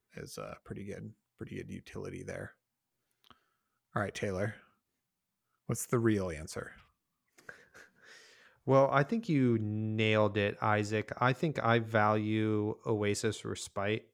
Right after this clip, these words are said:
Speaker 2: higher than red Trade-In, even if it is the yellow Oasis,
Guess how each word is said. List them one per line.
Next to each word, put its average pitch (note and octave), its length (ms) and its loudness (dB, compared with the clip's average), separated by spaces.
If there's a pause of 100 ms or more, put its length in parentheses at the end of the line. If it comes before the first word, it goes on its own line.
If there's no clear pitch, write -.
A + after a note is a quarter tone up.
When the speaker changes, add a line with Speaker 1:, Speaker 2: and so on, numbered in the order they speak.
Speaker 2:
higher A#2+ 840 -2 (800)
than A2 180 4
red G#2+ 240 2
Trade-In, A2+ 460 0
even A2+ 440 -2
if A2 220 -2
it G#2+ 240 -2
is A2 280 -2
the A2+ 120 -2
yellow A2+ 640 0
Oasis, A2+ 720 -2